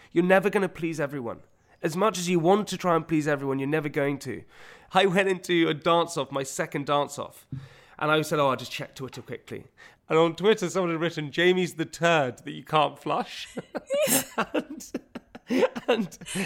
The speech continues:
and it made me chuckle. And I just thought, "That's, you know, what it's about."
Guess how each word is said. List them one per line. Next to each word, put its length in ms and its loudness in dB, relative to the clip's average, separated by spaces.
and 100 4
it 140 6
made 260 6
me 140 0
chuckle. 680 -2
And 120 2
I 20 4
just 140 0
thought, 280 -2
"That's, 480 2
you 160 0
know, 220 4
what 240 -2
it's 160 -10
about." 480 -2